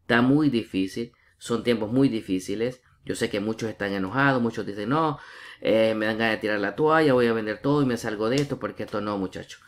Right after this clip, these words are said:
Acá esto te está enseñando. Acá nosotros estamos agarrando experiencia, ¿ok? Para no volver a cometer los errores que ya cometimos. ¿Cuáles son los errores que no podemos cometer? Este, entrar en fomo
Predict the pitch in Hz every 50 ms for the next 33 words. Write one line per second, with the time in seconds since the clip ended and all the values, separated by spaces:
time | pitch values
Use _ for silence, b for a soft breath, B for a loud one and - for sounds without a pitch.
0 | b b _ _ - 95 104 104 - - - 131 135 143 139 135 131 131 - -
1 | - 110 107 - 117 - - - - 101 101 101 - - 107 107 110 113 113 107
2 | 98 92 90 - B B B B B - - 101 101 - 131 131 135 135 131 131
3 | 127 117 120 113 - 123 117 117 - 110 113 113 117 113 110 110 107 104 104 104
4 | 104 98 - - 98 98 101 107 107 113 113 110 107 - - 98 92 - B B
5 | B B B B B B - - 92 90 - 107 110 123 131 131 - _ _ _
6 | _ _ - 101 107 104 110 110 113 113 107 110 113 117 113 - - 110 104 104
7 | 98 - 120 117 117 117 120 117 104 113 131 135 139 147 143 131 117 113 110 -
8 | 113 104 107 101 95 - 104 107 101 92 85 85 - - B B B B B B
9 | B B B _ _ - 110 120 131 147 156 151 143 131 135 147 143 131 127 135
10 | 131 143 139 - 120 117 120 120 120 120 113 117 120 123 117 117 - 113 110 107
11 | 101 - 120 135 147 135 104 95 - b b b b - - 104 98 - - -
12 | 78 - - 107 107 101 95 - 107 113 123 147 160 147 143 - 131 110 98 95
13 | 110 131 170 - _